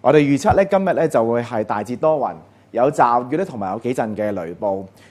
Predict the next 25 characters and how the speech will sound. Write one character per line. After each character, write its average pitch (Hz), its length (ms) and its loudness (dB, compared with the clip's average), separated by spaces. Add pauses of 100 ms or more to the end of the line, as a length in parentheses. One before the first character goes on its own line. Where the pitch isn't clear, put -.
最 131 200 0
高 160 140 4
嘅 139 120 4
氣 127 140 -2
溫 131 80 -2
咧 143 100 -2
大 95 240 -6
概 127 220 -6
咧 139 100 -2
就 120 80 -6
係 95 100 -8
三 131 300 -6
十 135 80 -8
一 117 140 -2
度。 98 280 -4 (380)
風 233 160 2
嗰 170 140 4
方 190 180 0
面 170 100 -4
咧 151 80 -4
就 143 80 -6
會 117 140 0
係 110 40 -2
吹 160 220 -4
和 147 80 -6